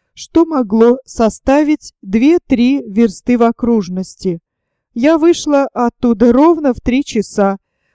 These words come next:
а в шесть не оставалось никакого следа от дома.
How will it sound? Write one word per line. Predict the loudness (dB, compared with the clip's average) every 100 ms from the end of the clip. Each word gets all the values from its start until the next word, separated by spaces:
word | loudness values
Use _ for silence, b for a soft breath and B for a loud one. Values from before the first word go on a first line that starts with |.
| _ _
а | 0 0
в | 0
шесть | -2 2 2 0
не | -2
оставалось | -2 -2 0 2 4 2 0 -2
никакого | -2 -2 -2 -2 2 2 2
следа | -2 -4 -4 0 0 0
от | -2 0
дома. | 0 0 -6